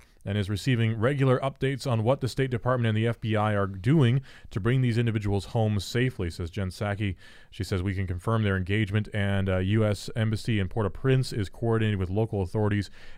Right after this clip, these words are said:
and providing assistance to the families to resolve that situation." Uh, the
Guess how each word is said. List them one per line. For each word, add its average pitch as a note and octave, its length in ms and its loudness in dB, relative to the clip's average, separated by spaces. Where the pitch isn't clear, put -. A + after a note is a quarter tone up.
and G2+ 140 -2
providing G2 340 -2
assistance A2 500 -2
to A#2+ 120 0
the G#2+ 100 0
families G2 460 -2
to - 100 -10
resolve F#2 640 0
that G2 260 0
situation." G2 800 -2
Uh, F#2+ 300 0
the G2+ 300 -2